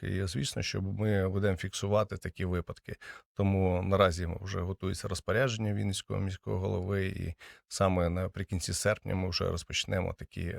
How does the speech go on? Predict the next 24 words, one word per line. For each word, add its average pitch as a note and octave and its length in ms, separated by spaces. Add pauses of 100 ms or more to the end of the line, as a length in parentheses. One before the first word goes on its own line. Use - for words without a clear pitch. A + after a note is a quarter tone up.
заходи. F2+ 520 (600)
Це - 160
один A#2+ 240
із G#2 120
таких - 280
ключових G2+ 560
наших - 360
напрямків G2 580
на, F#2 360
е, F#2 1120 (160)
осінній G2+ 460
період. F2+ 560 (540)
Ну F3 220
і, C#3 180
е, A2 600
далі D#3 400
будемо B2+ 540
здійснювати A#2+ 580
контроль A#2 400
за G#2+ 120
станом A#2 360
благоустрою. G2+ 840
Сказати, G#2 540
що G2+ 300